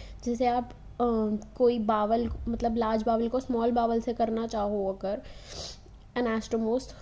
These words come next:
तो उसमें disparity of the luminal size हो रहा है। यहाँ पे हमारा cheetal split बोलते हैं इसको, ये टूटेगा तो इसमें क्या आएगा, ये loop टूटेगा तो cheetal split।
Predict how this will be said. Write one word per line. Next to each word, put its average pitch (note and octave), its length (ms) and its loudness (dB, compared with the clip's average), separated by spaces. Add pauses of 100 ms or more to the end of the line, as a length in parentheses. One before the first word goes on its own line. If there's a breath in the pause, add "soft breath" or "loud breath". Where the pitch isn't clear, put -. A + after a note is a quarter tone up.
(120 loud breath)
तो C4 80 6
उसमें C4 240 2
disparity B3 540 0
of A#3 100 -2
the B3+ 100 4
luminal B3 460 2
size A3+ 260 0
हो A#3 120 2
रहा A#3 180 0
है। B3+ 160 0
यहाँ A#3 280 0
पे A#3+ 60 0
हमारा A#3+ 260 0
cheetal B3 520 2
split A3 480 -2
बोलते G3 360 -2
हैं F#3+ 140 -2
इसको, G3 280 -4
ये A3 160 0
टूटेगा A#3 440 -2
तो B3 120 0
इसमें A#3+ 240 -2
क्या A#3+ 180 -2
आएगा, A3+ 280 0
ये A#3+ 360 0
loop A3+ 260 -4
टूटेगा A3+ 340 -2
तो C4+ 140 0
cheetal A#3 500 0
split। G3 440 -4